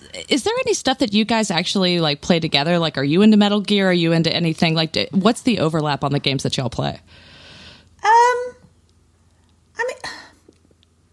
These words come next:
Speaker 2: there's bits and pieces. Um, I don't know if Jeremy's passed this on recently, but we've been getting into, uh, Overwatch.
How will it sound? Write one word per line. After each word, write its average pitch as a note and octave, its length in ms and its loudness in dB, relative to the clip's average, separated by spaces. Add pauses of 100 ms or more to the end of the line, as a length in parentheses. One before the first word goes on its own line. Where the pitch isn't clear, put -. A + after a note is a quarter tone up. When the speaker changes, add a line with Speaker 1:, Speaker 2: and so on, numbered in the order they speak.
(220)
Speaker 2:
there's A4 720 0 (400)
bits - 260 0
and F4+ 140 -4
pieces. D#4 680 -4
Um, C4+ 680 4 (360)
I - 80 -4
don't B3 260 0
know G#3+ 180 -2
if G#3+ 160 -8 (220)
Jeremy's A3+ 520 2
passed G3+ 320 -6
this G#3+ 140 -6
on F#3+ 300 2
recently, F#3+ 420 -4
but F#3+ 200 -4
we've A3+ 200 -2
been A3+ 180 0
getting G#3 300 0
into, G3+ 840 -2
uh, F#3+ 300 2
Overwatch. C4 800 -2